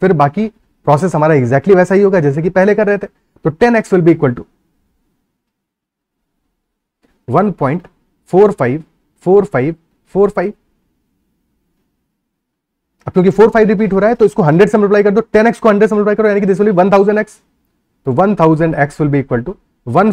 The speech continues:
forty five point four five four five four five and so on।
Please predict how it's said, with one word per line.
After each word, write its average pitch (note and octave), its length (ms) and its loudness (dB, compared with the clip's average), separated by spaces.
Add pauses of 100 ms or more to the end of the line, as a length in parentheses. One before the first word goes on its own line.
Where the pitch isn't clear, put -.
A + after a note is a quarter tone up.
forty E3+ 260 0
five C#3 180 -2 (800)
point C#3+ 260 -4 (360)
four F#3+ 160 2
five D#3+ 280 -4 (640)
four F#3 240 0
five C#3 220 -6 (560)
four G3 180 0
five G3+ 160 -4 (160)
and E3+ 140 -6
so F3 100 -8
on। F3+ 100 -14